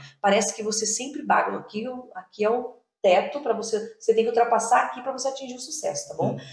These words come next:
Speaker 1: Então você tá, trabalha, faz tudo, né, vai subindo, subindo e pá, pá, pá, não passa. Não, não, não mereço, não, não sou tudo isso.
Speaker 2: E
Speaker 1: Entende?
Speaker 2: você sempre se compara também,
Speaker 1: Você
Speaker 2: né? "Ah,
Speaker 1: é a
Speaker 2: aquele
Speaker 1: culpa.
Speaker 2: fulano conseguiu."
Speaker 1: Exata, é, a comparação é uma
Speaker 2: Comparação
Speaker 1: das
Speaker 2: é
Speaker 1: filhas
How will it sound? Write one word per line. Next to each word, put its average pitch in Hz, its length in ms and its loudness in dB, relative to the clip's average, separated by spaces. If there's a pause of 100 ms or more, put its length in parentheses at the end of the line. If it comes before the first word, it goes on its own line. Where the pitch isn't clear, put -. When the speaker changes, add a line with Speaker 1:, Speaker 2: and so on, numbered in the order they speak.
(120)
Speaker 1:
Então 226 220 4
você - 280 0
tá, 233 220 4
trabalha, 214 560 0
faz 214 280 -4
tudo, 220 260 -2
né, 233 200 6
vai 233 100 2
subindo, 240 340 -2
subindo 254 340 2
e 294 220 -2
pá, - 180 2 (600)
pá, - 180 2 (320)
pá, - 400 0
não 302 180 2
passa. - 640 2 (520)
Não, 208 180 -8
não, 226 140 -4
não 233 240 -2
mereço, 208 520 4 (140)
não, 220 180 4 (160)
não 220 180 2
sou 233 220 2
tudo 220 220 4
isso. 214 500 0 (420)
Speaker 2:
E 233 60 2
Speaker 1:
Entende? 277 260 6
Speaker 2:
você 202 80 4
sempre 180 240 0
se - 120 -6
compara 175 680 4
também, 143 240 0
Speaker 1:
Você 247 80 8
Speaker 2:
né? 151 80 6
"Ah, 202 300 6
Speaker 1:
é 196 60 4
a 185 100 2
Speaker 2:
aquele 202 220 4
Speaker 1:
culpa. - 100 -4 (160)
Speaker 2:
fulano 254 680 4 (440)
conseguiu." 175 880 4
Speaker 1:
Exata, 339 720 4
é, 240 100 6
a - 80 6
comparação 214 420 6
é 240 40 8
uma 247 240 8
Speaker 2:
Comparação 285 260 6
Speaker 1:
das 339 100 2
Speaker 2:
é - 40 -6
Speaker 1:
filhas 330 180 4